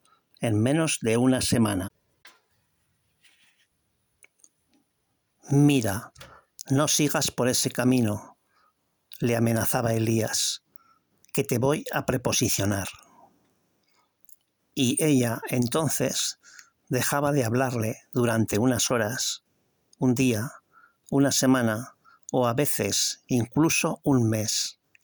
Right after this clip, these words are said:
Todo dependía del grado de enfado que hubiera ido acumulando. Como podéis comprender, no resultaba fácil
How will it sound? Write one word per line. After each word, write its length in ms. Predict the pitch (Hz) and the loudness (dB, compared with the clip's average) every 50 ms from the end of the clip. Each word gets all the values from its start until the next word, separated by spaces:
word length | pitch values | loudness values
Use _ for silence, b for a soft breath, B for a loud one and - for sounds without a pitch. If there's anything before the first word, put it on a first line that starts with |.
| _ _ b b b b b b b b b b b b _ _ _ _ _ - - _ _ _ _ _ _ _ _ _ _ _ _ _ _ - _ | _ _ b b b b b b b b b b b b _ _ _ _ _ -20 -20 _ _ _ _ _ _ _ _ _ _ _ _ _ _ -20 _
Todo 280 | - - 131 123 131 131 | -4 -2 0 0 2 2
dependía 640 | 131 135 123 143 135 139 139 151 147 147 139 143 | 0 0 2 2 4 4 4 4 4 2 2 2
del 180 | 143 135 120 113 | 0 0 0 0
grado 320 | 113 120 127 131 139 135 | 0 0 0 0 0 0
de 80 | 131 127 | 0 0
enfado 680 | 110 - - - - 143 127 123 127 - - - - B B B B B B B B _ _ - | 0 0 0 0 0 0 0 -2 -2 -4 -6 -10 -18 B B B B B B B B _ _ -8
que 120 | - - | -2 -2
hubiera 360 | 127 113 127 123 131 127 123 131 | 0 2 2 2 2 2 2 2
ido 240 | 135 131 131 127 | 2 2 2 2
acumulando. 840 | 117 - - 120 113 113 117 123 131 123 117 107 107 110 107 127 131 - _ _ _ _ _ _ _ _ _ _ _ _ _ _ _ _ _ _ b b b b b b b b b b b _ _ _ _ _ _ _ _ _ _ _ _ _ _ _ _ - _ | 0 -2 0 0 0 2 2 2 2 2 0 0 0 -2 -4 -4 -8 -12 _ _ _ _ _ _ _ _ _ _ _ _ _ _ _ _ _ _ b b b b b b b b b b b _ _ _ _ _ _ _ _ _ _ _ _ _ _ _ _ -16 _
Como 240 | - 131 127 123 123 | 0 2 2 4 4
podéis 380 | - - 113 113 123 120 - - | 2 2 2 0 0 0 -2 -2
comprender, 600 | - 131 120 113 131 131 127 131 135 131 127 127 - - - b b b b b b _ _ _ _ _ _ _ _ _ - - | 0 0 0 2 2 2 2 2 2 0 -2 -6 -10 -18 -20 b b b b b b _ _ _ _ _ _ _ _ _ -4 -2
no 160 | 120 120 120 | 0 0 2
resultaba 600 | 139 135 - - 143 123 - - 113 110 110 98 | 0 0 0 0 0 0 0 -2 -4 -2 -2 -2
fácil 540 | - - 147 139 - - 120 113 123 135 | -2 -2 -2 -2 -2 -2 -4 -4 -6 -8